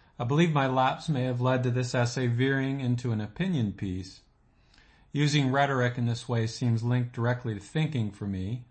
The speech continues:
unlike writing fiction, which isn't. And though it felt good to exercise that old muscle and perhaps even vent a bit,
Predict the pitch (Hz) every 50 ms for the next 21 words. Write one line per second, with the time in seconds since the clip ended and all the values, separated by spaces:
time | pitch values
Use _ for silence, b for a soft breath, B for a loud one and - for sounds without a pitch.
0 | _ 135 123 117 113 113 110 110 - 117 110 104 107 101 98 95 - - 127 123
1 | - - 104 98 98 90 - - - - - - - - 160 131 120 117 101 110
2 | 156 - - b b b b b b b b b b b b 127 127 135 135 139
3 | 139 139 - - 151 139 135 135 131 147 151 143 131 135 123 127 131 127 - -
4 | 139 127 120 - - 131 127 127 123 120 120 123 120 120 120 123 123 113 117 120
5 | 123 120 120 123 - 123 117 123 143 147 143 123 110 113 117 - - 110 110 123
6 | 123 120 120 - - 117 110 110 107 104 104 117 120 120 120 - 127 107 107 104
7 | 101 113 120 -